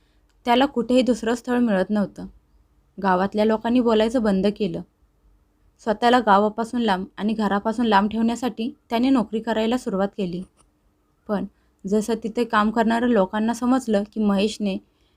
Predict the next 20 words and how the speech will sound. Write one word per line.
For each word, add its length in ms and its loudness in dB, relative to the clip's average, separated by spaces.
त्या 100 -2
बायकोवर 340 2
अत्याचार 480 -2
केल्याची 380 -2
केस 300 -4
चालू 240 0
आहे, 240 2
तसे 300 -6
त्याला 300 2
नोकरीपासून 640 -2
पण 220 0
हात 140 2
धुवायला 420 2
लागला. 300 0
त्याची 220 2
नोकरी 360 6
सुटली. 380 -6
गावातल्या 400 4
लोकांची 420 -2
टोमणी, 380 2